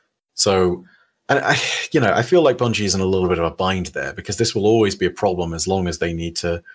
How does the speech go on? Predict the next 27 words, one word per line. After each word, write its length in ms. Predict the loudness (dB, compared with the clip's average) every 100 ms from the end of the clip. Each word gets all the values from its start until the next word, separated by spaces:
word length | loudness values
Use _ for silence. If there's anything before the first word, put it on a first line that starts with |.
| -20 _ _
make 200 | -4 -4
mechanics 560 | -8 -2 0 0 -2 -6
and 160 | -8
encounters 520 | -10 -4 -2 -2 -2
simple 340 | -2 -2 -2 0
enough 240 | 0 -2
for 80 | -8
players 340 | -6 -2 -2 -4
to 100 | -8
address. 520 | -6 -6 -4 -4 -4 -8 -20 -20 _ _ _
Um, 540 | 0 0 0 -2 -6 -12 _ _ _ _ _ _ _ _ -12 -12 -16 _ _ _ 0
like, 280 | 2 0 -14 _ -20 -18 0
really 260 | 4 4 2
simple 440 | 0 0 -2 0
way 240 | 2 0
of, 320 | -2 -6 -14 -18 _ -4
uh, 280 | -2 -2
summing 320 | 0 0 0 -2
this 160 | 0
up 200 | 0 0
is 280 | 0 0 -4 _ -12
they 320 | 0 2 2
need 240 | 0 0
to 80 | 0
compensate 680 | -2 -4 -2 0 2 2 2
by 260 | 0 2 0
creating 840 | -2 0 2 2 0 -4 -4 -10